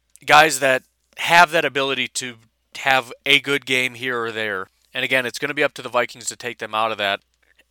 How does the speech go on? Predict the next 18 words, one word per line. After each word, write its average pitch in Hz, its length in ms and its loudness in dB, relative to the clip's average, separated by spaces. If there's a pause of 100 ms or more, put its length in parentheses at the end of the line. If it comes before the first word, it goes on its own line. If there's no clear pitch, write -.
<sighs> - 480 -4 (380)
And 160 120 -10
there's 175 120 -4
just 214 280 -2
nothing. 143 480 -2
You 120 100 -12
know, 123 100 -6
the, 120 100 -8
the 123 220 -10
best 185 260 0
way 185 100 -4
to 170 60 -4
go 151 140 -2
about 135 240 0
doing 123 240 -10
this 113 220 -8
is 110 260 -12
pl-, 127 200 -16